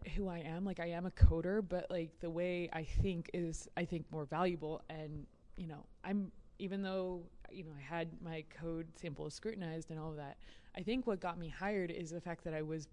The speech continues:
pretty open about the types of issues I had and how I approach things. And I think they were, I was, like, they all said that I was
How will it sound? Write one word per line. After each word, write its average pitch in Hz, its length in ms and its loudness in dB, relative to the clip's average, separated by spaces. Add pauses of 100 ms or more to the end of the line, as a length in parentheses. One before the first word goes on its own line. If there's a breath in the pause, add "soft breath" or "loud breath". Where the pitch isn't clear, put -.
pretty 180 360 -2
open 156 360 -2
about 143 360 -2 (380)
the 160 80 -6
types 156 320 -8
of 156 120 -4
issues 156 340 -6
I 147 80 0
had 143 260 -2
and 143 120 -6
how 143 180 -8
I 135 80 -6
approach 156 480 -6
things. - 340 -6 (300 loud breath)
And 185 140 -2
I 170 100 0
think 190 340 2 (300)
they 175 160 0
were, 175 460 0
I 180 60 0
was, 180 180 0 (840 soft breath)
like, 196 160 0
they 208 140 4
all 240 180 6
said 202 340 -2
that 160 100 -4
I 160 120 -2 (320)
was 160 300 -10